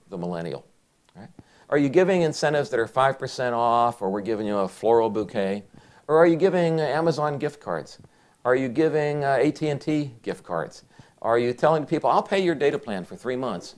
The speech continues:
if you buy a room of flooring from me"? Now you have incentives that pamper and speak to the lifestyle of the millennials, perhaps more than the incentives we've been giving. Uh, "Buy two rooms and I'll give you a kayak."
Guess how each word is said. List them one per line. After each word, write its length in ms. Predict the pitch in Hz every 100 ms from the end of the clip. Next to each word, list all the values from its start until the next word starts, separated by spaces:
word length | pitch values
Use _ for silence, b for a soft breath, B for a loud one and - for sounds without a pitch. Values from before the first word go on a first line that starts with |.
| -
if 140 | 104 110
you 60 |
buy 200 | 107 104
a 60 | 92
room 280 | 104 104 95
of 140 | 87
flooring 400 | - 95 87 80 - _
from 260 | - 82
me"? 180 | 85 73 _ _ _ b b b
Now 300 | 104 117 175
you 100 | 190
have 180 | 151 127
incentives 600 | 110 - 123 113 98 -
that 260 | - 95 -
pamper 460 | 123 120 117 113
and 200 | - 92
speak 280 | - 123 113
to 100 | 110
the 80 | 98
lifestyle 640 | 98 113 - - 92 90
of 140 | - 92
the 100 | 85
millennials, 460 | 90 87 87 87 b b b b
perhaps 360 | - 123 143 -
more 200 | 120 110
than 140 | 95
the 80 | 92
incentives 460 | 90 - 95 87 -
we've 300 | 90 76 -
been 220 | 90 82 -
giving. 280 | 80 - 76 _ b b b b
Uh, 340 | 107 110 107 101 -
"Buy 160 | - 123
two 220 | - 226
rooms 280 | 156 147 135
and 60 | 135
I'll 80 |
give 160 | 139 151
you 80 | 151
a 60 |
kayak." 560 | 143 170 175 101 -